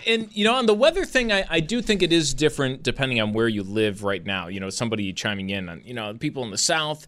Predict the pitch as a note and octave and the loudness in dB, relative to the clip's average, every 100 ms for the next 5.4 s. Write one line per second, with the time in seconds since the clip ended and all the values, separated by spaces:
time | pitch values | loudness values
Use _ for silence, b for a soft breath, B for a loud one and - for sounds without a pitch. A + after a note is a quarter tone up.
0 | b b b A2+ A2 G#2+ B2 A#2 A2 A#2 | b b b -4 -4 -4 -4 -2 0 -2
1 | G#2+ G#2 G2+ - G#2 F2+ - A2+ G#2+ A#2 | -2 -6 -8 -10 -12 -10 -10 -8 -8 -6
2 | C#3+ D3 C#3+ C#3 A#2+ G2+ A2 F3 E3 D#3 | -2 0 0 0 0 -4 -2 -4 -2 -4
3 | D3+ D3+ C#3+ C#3+ C#3+ C#3+ C#3+ - - b | -2 -4 -2 -2 -2 2 2 0 -4 b
4 | b b - A2+ A2+ A2 C3 C3 - - | b b -8 -2 0 2 2 0 -6 -4
5 | F3 D#3+ D3+ C3+ | 0 2 2 0